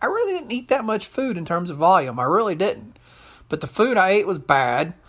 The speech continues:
and I ate it often. I had breakfast, I had a snack, I had lunch, I had a snack, I had dinner, I had a snack, and then I'd have two, three, uh, Cokes throughout the day. Be,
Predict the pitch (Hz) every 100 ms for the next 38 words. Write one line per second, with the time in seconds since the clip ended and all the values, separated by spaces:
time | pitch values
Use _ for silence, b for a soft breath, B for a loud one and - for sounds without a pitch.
0 | b b 175 190 175 240 254 262 294 302
1 | 156 - - _ _ _ _ b b b
2 | 151 196 160 165 185 254 254 - - _
3 | 120 139 226 202 - 170 254 - - 135
4 | 180 160 180 302 - 131 135 120 - 202
5 | 269 - 151 139 135 123 175 302 294 139
6 | 143 127 - 208 302 - 160 165 220 214
7 | 190 202 226 - 208 - 202 180 - -
8 | - - - 147 135 - 202 214 - 185
9 | 190 196 165 208 147 120 123